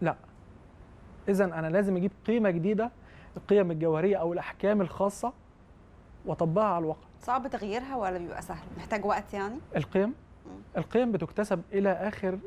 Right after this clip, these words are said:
Speaker 1: إلى آخر فترة أو آخر يوم في الحياة.
Speaker 2: تفضل معايا؟
Speaker 1: بتفضل كل فترة، كل، كل تجربة. القيم بت-، بعض القيم بت-،
Speaker 2: مم.
Speaker 1: بتشكل من خلال التجارب.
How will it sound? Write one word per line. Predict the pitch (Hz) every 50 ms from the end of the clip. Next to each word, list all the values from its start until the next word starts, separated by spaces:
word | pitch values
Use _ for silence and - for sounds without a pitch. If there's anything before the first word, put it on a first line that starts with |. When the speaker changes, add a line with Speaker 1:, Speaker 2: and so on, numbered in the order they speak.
| 427 -
Speaker 1:
إلى | 160 160
آخر | 156 - 180 190 190 - 190 175 180
فترة | - - 180 175 - 175 160 - -
أو | 151 143
آخر | 160 190 196 - - 180 160
يوم | 165 165 175 180
في | 170 -
الحياة. | 165 151 - - 151 170 185 - - - - - - -
Speaker 2:
تفضل | 247 208 196 226 202
معايا؟ | 202 196 196 208 226 262 320 -
Speaker 1:
بتفضل | 165 170 - 233 220 190 190 165 - - - - - - - - -
كل | - 233 240 208
فترة، | - 196 208 - 220 220 233
كل، | - - 190 190 185 -
كل | - 214 220 214 196 175
تجربة. | - 165 151 160 170 175 190 208 - - -
القيم | 160 - - 226 214 196
بت-، | 175 - 180
بعض | 180 165 165 175 180 170 196 196 185
القيم | 175 - - 180 185 180 170 160 151
بت-، | 156 -
Speaker 2:
مم. | 156 156
Speaker 1:
بتشكل | 151 - 156 - - 190 190 - - 180 196 190 - - - - - -
من | 147
خلال | - - 170 185 185
التجارب. | 165 - - 160 160 156 - 156